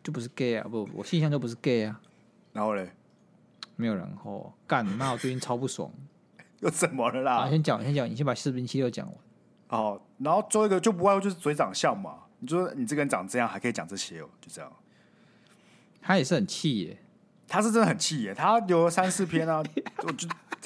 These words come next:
Speaker 2: 但老实讲，
Speaker 1: 好笑。
Speaker 2: 以我们，以我们的观看的那个数量，对不对？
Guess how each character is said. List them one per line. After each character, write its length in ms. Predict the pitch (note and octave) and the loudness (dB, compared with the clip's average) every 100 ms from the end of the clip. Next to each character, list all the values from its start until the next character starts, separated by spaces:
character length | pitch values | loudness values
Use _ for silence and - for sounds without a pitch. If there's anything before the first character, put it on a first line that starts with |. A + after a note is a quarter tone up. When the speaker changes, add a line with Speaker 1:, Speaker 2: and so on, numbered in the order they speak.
| - - - - - B3 B3 G#3+ G#3 | -8 -6 -8 -10 -10 -6 -6 -6 -2
Speaker 2:
但 100 | G#3+ | 4
老 180 | G#3+ E3 | 6 6
实 60 | G#3 | 6
讲， 160 | D3 - | 2 2
Speaker 1:
好 40 | |
笑。 60 | D#3 | 2
Speaker 2:
以 40 | |
我 200 | A3 F3+ | 4 4
们， 200 | B2+ A#2 E3 | 0 -4 -2
以 80 | |
我 80 | G3+ | -2
们 120 | D#3+ | 0
的 100 | A#2 | -2
观 220 | A#2 C3+ D3 | -2 -2 -2
看 300 | D#3+ - - _ - | -2 -4 -6 _ -10
的 120 | G#2 | -8
那 100 | G#2+ | -6
个 120 | A2+ G#2+ | -6 -4
数 280 | - A#2 | -4 -2
量， 220 | G#2+ F#2+ E2+ | -4 -6 -10
对 80 | |
不 80 | D#2+ | -18
对？ 120 | D#2 | -20